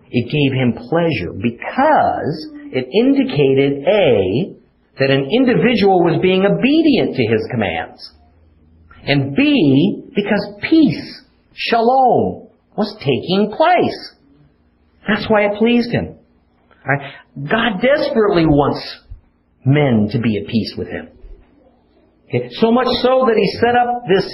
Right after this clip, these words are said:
system that cost Jehovah millions upon millions of his valuable living creatures, creatures that he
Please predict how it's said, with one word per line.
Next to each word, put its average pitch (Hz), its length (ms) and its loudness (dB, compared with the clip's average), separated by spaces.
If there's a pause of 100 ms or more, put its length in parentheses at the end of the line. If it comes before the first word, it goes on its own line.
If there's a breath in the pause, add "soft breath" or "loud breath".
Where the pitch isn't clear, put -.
system 180 540 0 (240 loud breath)
that 165 280 -2
cost 247 420 0
Jehovah 214 1000 0
millions 254 1000 2
upon 175 680 2
millions 143 760 2 (180 soft breath)
of 117 140 0
his 117 280 0 (140)
valuable 196 840 0
living 165 380 -2
creatures, - 500 -6 (460 loud breath)
creatures 220 400 0 (160 loud breath)
that 175 120 2
he 220 320 2